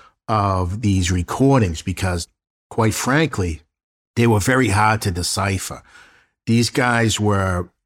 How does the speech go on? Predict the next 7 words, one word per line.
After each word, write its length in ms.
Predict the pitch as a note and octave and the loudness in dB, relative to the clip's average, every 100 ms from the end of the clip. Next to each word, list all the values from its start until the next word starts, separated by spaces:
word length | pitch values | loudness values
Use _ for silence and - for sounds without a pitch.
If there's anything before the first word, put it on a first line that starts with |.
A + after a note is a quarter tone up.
| _ | _
old 320 | A#2+ C3+ C3+ | 2 4 4
Italian, 760 | A2 - - B2 A#2 G2+ F2+ E2 | 2 -2 -2 2 2 2 0 -2
right? 320 | F2+ F#2+ G2 | -2 -2 -2
They 160 | F2+ F2 | -4 -4
spoke 560 | - - A#2+ A#2+ G#2+ | -4 0 2 2 0
very 480 | F#2+ A2 A2+ A#2 G#2 | 0 2 4 2 0
fast, 760 | - - G2+ F#2 F2 - - | -2 -2 0 0 -2 -6 -8